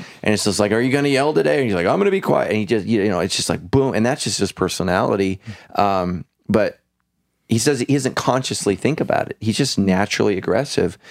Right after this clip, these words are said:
Speaker 1: Mm.
Speaker 2: And that's not a bad thing. Now, in our culture, it's a bad thing. But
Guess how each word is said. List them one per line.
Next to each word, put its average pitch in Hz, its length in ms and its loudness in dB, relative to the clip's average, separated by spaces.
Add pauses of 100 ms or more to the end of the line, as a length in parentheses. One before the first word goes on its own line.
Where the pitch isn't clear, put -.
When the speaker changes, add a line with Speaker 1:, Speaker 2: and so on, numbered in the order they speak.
(120)
Speaker 1:
Mm. 92 200 -10
Speaker 2:
And 98 480 0
that's 143 240 0
not 240 100 0
a - 40 0
bad 101 340 0
thing. - 220 -4
Now, 98 220 2
in 90 60 -2
our 95 140 0
culture, - 500 0
it's 82 160 -4
a 85 60 0
bad 80 300 -2
thing. 78 320 -2 (420)
But 101 240 0